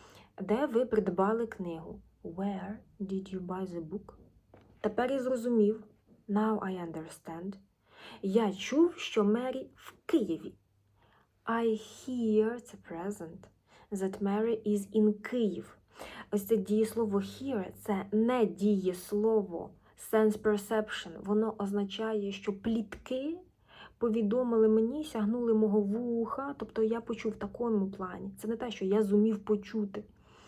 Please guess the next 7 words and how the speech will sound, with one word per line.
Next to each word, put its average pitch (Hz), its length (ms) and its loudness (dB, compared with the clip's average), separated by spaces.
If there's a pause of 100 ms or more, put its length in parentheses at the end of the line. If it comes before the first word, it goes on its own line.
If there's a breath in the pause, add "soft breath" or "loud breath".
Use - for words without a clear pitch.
(480 loud breath)
Наступне. 214 520 0
Мені 190 360 -2
сказали, 190 720 -6 (100)
що - 260 -8
Мері 190 340 -4
в - 200 -14
Києві. 160 560 -4